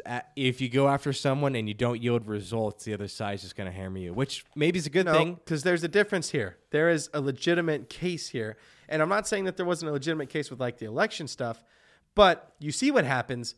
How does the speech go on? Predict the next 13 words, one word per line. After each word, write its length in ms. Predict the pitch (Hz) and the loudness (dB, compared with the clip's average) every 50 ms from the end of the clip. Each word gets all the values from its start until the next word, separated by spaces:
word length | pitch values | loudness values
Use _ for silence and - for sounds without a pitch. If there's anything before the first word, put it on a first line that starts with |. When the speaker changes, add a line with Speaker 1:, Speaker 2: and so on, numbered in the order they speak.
| _ - | _ -4
Speaker 2:
when 140 | 143 143 143 | -4 -2 -2
you 80 | 147 | -2
don't 220 | 135 143 165 175 - | 0 2 2 2 0
provide 340 | 165 147 156 156 151 143 | 0 2 4 4 6 6
any 220 | 147 170 196 190 185 | 4 4 4 4 4
evidence. 440 | 190 190 165 127 104 - - - - _ _ _ - | 4 4 2 0 -4 -6 -12 -18 -20 _ _ _ -8
When 120 | - 123 131 | -4 -2 -2
you 60 | 131 | 2
don't, 240 | 139 156 165 165 - - | 2 2 2 2 0 -4
you 120 | 165 156 | -10 -12
provide, 480 | 131 - 151 147 156 151 147 143 - 139 | -8 -2 2 4 6 6 4 2 -2 -6
what, 140 | 143 135 120 | -6 -6 -6
nineteen 800 | 123 120 123 135 147 170 - - - 180 170 165 170 165 151 | -6 -4 0 0 0 0 -2 -4 -6 -6 -4 -4 -4 -6 -8